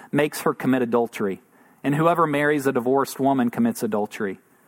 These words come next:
Again, you've heard that it was said to those of old, "You shall not swear falsely, but shall perform to the Lord what you have sworn." But I say to you, do not take an oath at all,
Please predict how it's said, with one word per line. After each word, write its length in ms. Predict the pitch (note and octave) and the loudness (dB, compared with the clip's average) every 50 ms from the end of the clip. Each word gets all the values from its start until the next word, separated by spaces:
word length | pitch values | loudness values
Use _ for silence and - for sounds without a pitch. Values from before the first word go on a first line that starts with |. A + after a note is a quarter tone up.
| _ _ _ - - - - | _ _ _ -20 -20 -14 -4
Again, 320 | - C#3 C#3+ F#3 F#3+ F#3 F#3 | -4 2 2 2 2 4 2
you've 240 | F3+ F3+ - - | 2 0 2 2
heard 160 | F#3 F3+ F3+ E3+ | 2 2 2 2
that 100 | E3 E3+ | 2 0
it 60 | D#3+ C3+ | 2 2
was 120 | C#3+ - | 0 -2
said 400 | - - F3+ F3 F3+ E3+ D#3+ D3 | 0 2 4 4 4 4 2 0
to 80 | - D#3 | -2 0
those 260 | C#3+ D3+ D#3 D3 B2+ | 2 2 2 2 0
of 120 | B2 A#2+ | 0 2
old, 320 | C#3 D#3 E3 D3 C#3+ B2+ C3 | 4 4 4 4 2 2 0
"You 80 | C#3 | -2
shall 260 | B2+ - - D#3 D3+ | -2 2 2 2 2
not 180 | D#3 D3+ D3 C3 | 2 0 -2 -2
swear 320 | - - - D#3 D3 C#3+ | -4 -4 0 0 2 0
falsely, 600 | C3+ - - E3+ E3 F3 E3+ - - D3 C#3 C#3 | 0 2 4 4 4 4 4 2 0 2 2 4
but 200 | C#3+ D3 C#3 - | 4 2 0 0
shall 220 | - - F3+ E3 D#3 | -2 0 2 2 2
perform 560 | - F3 D3+ - - G3+ G3+ A3 A3 A3 G#3+ | 2 0 0 2 2 2 4 4 4 4 2
to 100 | - F#3+ | 2 2
the 120 | E3 D3+ | 2 4
Lord 420 | C#3 C#3 C#3 C3 C3 C3+ D3 E3 F3+ - - - - - - | 4 4 4 4 6 4 2 2 -2 -8 -10 -18 -18 -10 -2
what 220 | - E3+ F#3 - F#3 | 2 2 2 2 4
you 140 | F#3+ F#3 | 4 4
have 100 | F3+ F3 | 4 2
sworn." 500 | - - - A3 G#3+ G#3+ F3 C3+ G#2+ G2 - - - - - - _ - - - - - - - | 0 -2 0 2 4 4 4 2 2 -2 -6 -14 -20 -20 -20 -20 _ -20 -20 -20 -20 -20 -10 0
But 100 | - C3+ | 2 4
I 140 | D3 E3 F3+ | 4 4 4
say 260 | F3 - - F3 D#3+ | 2 2 2 2 2
to 60 | D3+ D3 | 2 2
you, 180 | D#3 D#3 D3+ | 2 2 2
do 140 | C3+ C#3 D3+ | 2 2 2
not 200 | D#3+ D#3+ D#3+ - | 2 2 0 0
take 220 | - - F3 E3 | -2 -2 0 0
an 100 | D#3+ C#3 | 0 -2
oath 300 | C3 B2+ D#3 E3 E3 - | 0 0 0 0 0 0
at 80 | D#3 C3+ | 0 2
all, 400 | C3+ C#3 C3 A#2 - C#3 C#3+ - | 4 4 4 4 2 2 0 -2